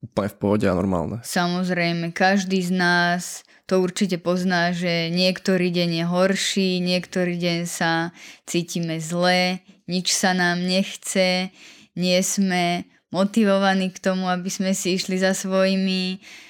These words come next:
Speaker 2: životnými ideálmi a snami a proste potrebujeme si iba oddychnúť, nerobiť nič. Môžeme mať kľudne aj horšiu náladu, byť smutný, je to úplne v poriadku.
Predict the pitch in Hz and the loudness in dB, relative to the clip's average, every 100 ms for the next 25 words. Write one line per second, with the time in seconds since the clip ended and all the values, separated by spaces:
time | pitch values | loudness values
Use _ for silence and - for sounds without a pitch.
0 | - - _ 180 202 220 208 208 202 190 | -20 -20 _ 0 2 4 2 2 2 2
1 | - 214 220 220 202 196 196 202 196 180 | 2 4 4 4 4 4 4 4 2 -2
2 | - 196 190 202 208 208 208 202 _ _ | -2 0 2 4 4 4 2 -2 _ _
3 | - 170 175 180 - 175 175 170 185 170 | -6 -4 0 0 0 -2 0 2 0 2
4 | 180 170 165 170 - 165 156 151 143 180 | 0 0 0 -2 -2 -2 -2 -2 -2 -4
5 | 170 180 175 - 180 175 175 170 - _ | -2 -2 -2 -2 0 0 -4 -6 -14 _
6 | _ _ 180 185 185 170 170 - 185 196 | _ _ 0 2 2 0 -6 0 4 4
7 | 196 202 - - _ - - - 185 190 | 4 2 -4 -10 _ -20 -20 -2 2 4
8 | 214 196 180 - 180 180 180 170 175 175 | 4 4 2 -2 -4 0 2 4 4 2
9 | 180 - - 180 180 170 175 175 170 165 | 2 0 0 2 2 4 4 2 0 -2
10 | 160 - - 175 175 175 180 170 170 170 | -4 -4 0 2 0 0 0 2 2 -2
11 | - _ - 180 185 175 175 175 165 - | -8 _ -2 2 2 0 -2 -4 -2 0
12 | 165 165 165 165 - - | 0 2 0 -4 -10 -6